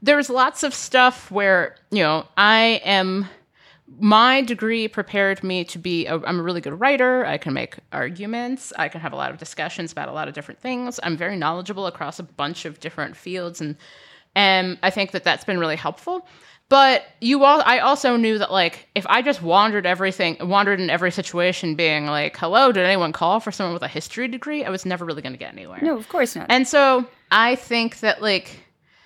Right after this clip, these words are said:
Speaker 1: if you are early on in your career and your field is life,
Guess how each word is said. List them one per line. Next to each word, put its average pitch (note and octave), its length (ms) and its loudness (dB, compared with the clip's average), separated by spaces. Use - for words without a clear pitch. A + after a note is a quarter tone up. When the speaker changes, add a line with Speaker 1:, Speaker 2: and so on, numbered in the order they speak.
Speaker 1:
if A#3 160 2
you B3+ 160 0
are C#4+ 140 8
early A3 340 2
on G#3+ 160 2
in G3+ 80 -2
your F#3+ 140 0
career F#3+ 580 -2
and G3 400 4
your G#3+ 160 4
field C#4+ 500 4
is G3 460 2
life, - 580 -2